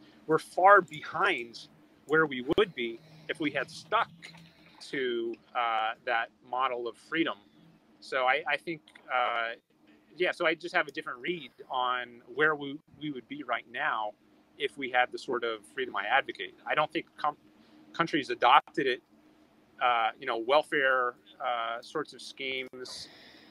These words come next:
because it's successful. I think plausibly is due to moral and philosophical reasons.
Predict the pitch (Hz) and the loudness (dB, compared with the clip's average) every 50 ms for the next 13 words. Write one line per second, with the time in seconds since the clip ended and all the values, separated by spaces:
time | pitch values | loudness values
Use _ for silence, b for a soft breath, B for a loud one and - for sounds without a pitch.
0 | - - 143 143 - - 165 170 160 160 151 - - - - - 170 185 202 - | -10 -6 -6 -6 0 4 4 6 6 4 0 -4 -6 -12 -2 4 6 6 6 6
1 | - 131 120 120 123 123 123 127 - 156 151 - _ _ _ _ _ - 143 143 | 2 -4 -4 -2 -2 -2 -2 -4 -4 -8 -12 -14 _ _ _ _ _ -4 2 4
2 | 156 175 - 165 151 143 135 131 127 123 117 120 117 135 135 131 123 127 123 123 | 4 4 2 0 -8 -8 -6 -4 -4 -6 -6 -10 -12 -8 -8 -6 -6 -4 -4 -4
3 | 123 123 127 127 - - - 139 135 143 160 165 165 156 151 - 151 135 123 - | -4 -4 -6 -8 -10 -14 -16 -10 -6 -2 0 2 2 2 2 0 -4 -8 -8 -6
4 | - 151 131 - - - 123 170 190 - - - - 147 117 110 113 110 107 104 | -4 -4 -4 -4 -2 2 2 2 2 0 -2 -6 -4 -4 -4 -4 -6 -10 -12 -12
5 | - 104 101 95 101 - - - - - | -16 -20 -20 -20 -18 -18 -16 -16 -16 -18